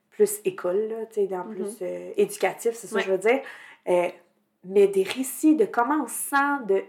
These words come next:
Speaker 1: toute cette façon-là, parce que c'est intense, là. <laughs>
Speaker 2: C'est intense, puis souvent, c'est noir ou blanc.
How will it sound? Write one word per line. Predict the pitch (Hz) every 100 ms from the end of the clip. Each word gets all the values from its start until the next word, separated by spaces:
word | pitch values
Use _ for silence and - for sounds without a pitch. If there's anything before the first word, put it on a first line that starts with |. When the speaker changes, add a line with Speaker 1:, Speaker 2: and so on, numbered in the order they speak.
| _ _
Speaker 1:
toute | 370 370
cette | - 208
façon-là, | - - 220 - 247 247 233 254 302
parce | 214 -
que | 202 185 - _ _ _ _ _ _ _
c'est | - - 294 - _ _ 440 403
intense, | - 262 403 311 - -
là. | 262
<laughs> | 302 311 262
Speaker 2:
C'est | 320 233
intense, | 226 339 523
puis | -
souvent, | - - 277
c'est | 403 220
noir | 190 185 247 190
ou | 175
blanc. | 185 165